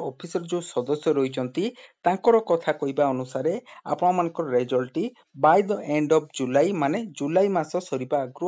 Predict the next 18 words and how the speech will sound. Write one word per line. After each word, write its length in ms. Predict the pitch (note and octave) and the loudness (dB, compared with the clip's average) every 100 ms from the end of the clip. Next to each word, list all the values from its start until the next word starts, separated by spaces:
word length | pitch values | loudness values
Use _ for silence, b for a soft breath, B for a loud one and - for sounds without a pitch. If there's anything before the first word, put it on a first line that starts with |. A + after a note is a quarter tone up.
| F3 | -2
ଆପଣମାନଙ୍କର 600 | - C3 C3 C3+ E3 B3+ b b _ D3 | -2 -4 -4 -2 0 0 b b _ 0
ଫରେଷ୍ଟର, 460 | D#3+ F#3+ - G3+ - | 0 -2 -4 -4 -4
ଫରେଷ୍ଟ 280 | C3 C3+ - | -4 -4 -4
ଗାର୍ଡ, 140 | D#3 D#3+ A#2+ | -2 2 0
ଲାଇଭଷ୍ଟକ୍ 460 | A#2 C3 - C3 | 0 -4 -8 -8
ଇନ୍ସପେକ୍ଟରର 540 | C3+ B2+ A#2 - C3 F3+ E3 | -8 -8 -10 -6 -4 -2 -2
ରେଜଲ୍ଟ 300 | C3 C3 A#2+ A2+ | -2 -4 -6 -8
ପବ୍ଲିଶ 280 | A#2 D#3+ - | -6 -6 -4
ହବ, 160 | A#2 A#2 A2+ b b - | -4 -4 -8 b b -2
ଯୋଉଟାକି 340 | E3+ F#3 A3 G3+ | 0 0 -2 2
ଓ 80 | C#3 E3 | 4 4
ଟ୍ରିପଲ୍ 300 | E3+ E3 E3 | 2 -4 -2
ଏସ୍ 80 | D#3+ | -2
ସି 60 | D#3 C#3 | 0 0
ଅଫିସରୁ 500 | A#2+ C#3 C3 C#3+ E3 G#3 | 0 -8 -8 -6 -4 -6
ସିଧାସଳଖ 480 | D3 B2+ B2+ B2 B2 B2+ | -6 -6 -6 -8 -8 -8
ଇନଫର୍ମେସନ 560 | A#2+ B2+ B2 A#2+ A#2+ B2 | -6 -6 -6 -6 -6 -6
ଆସୁଥିଲା। 420 | - E3+ F#3+ G#3 | -6 -2 2 2